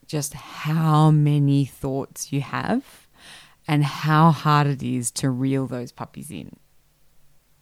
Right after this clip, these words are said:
<laughs> I still have a lot of thoughts.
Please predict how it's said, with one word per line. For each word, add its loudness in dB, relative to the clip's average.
<laughs> -4
I 6
still 4
have 4
a 2
lot 2
of -6
thoughts. -14